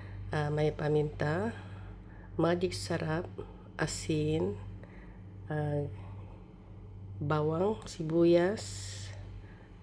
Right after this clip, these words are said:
at luya. So, of course,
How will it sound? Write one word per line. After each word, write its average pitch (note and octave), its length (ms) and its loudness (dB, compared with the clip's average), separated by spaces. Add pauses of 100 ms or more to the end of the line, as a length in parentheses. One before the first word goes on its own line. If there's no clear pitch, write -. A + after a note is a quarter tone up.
(320)
at E3+ 240 2
luya. C#3 800 6
So, - 240 -6
of - 80 -12
course, G3 480 0